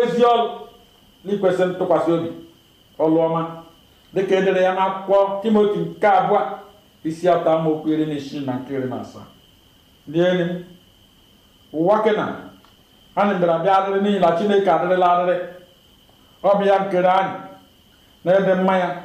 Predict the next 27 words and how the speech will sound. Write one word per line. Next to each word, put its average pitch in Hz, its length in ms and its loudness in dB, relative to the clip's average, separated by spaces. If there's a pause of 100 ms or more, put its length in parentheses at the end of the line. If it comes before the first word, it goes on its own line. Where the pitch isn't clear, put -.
(520)
site - 200 -4
na 208 160 4
mgbapụta 202 480 0 (560)
na 151 60 0
ya 180 220 4
nwe 170 180 0
anyị, 165 240 -6 (440)
site - 200 -2
n'okike 175 520 0 (440)
na 135 80 -2
ya 180 140 4
nwe 175 240 0
anyị. 143 200 -4 (840)
O 214 160 4
zila 208 360 2
anyị 202 240 -4 (640)
ụzọ 196 440 4 (460)
anyị 180 300 -2
ga-esi 160 300 -4
bịa 147 280 0
ndụ 165 200 -2
ya, 151 140 2 (1160)
latụghị 165 520 0
ụjọ. 151 220 0 (1000)
Ndị 175 140 -4
enyi 208 220 2
m, 180 100 -2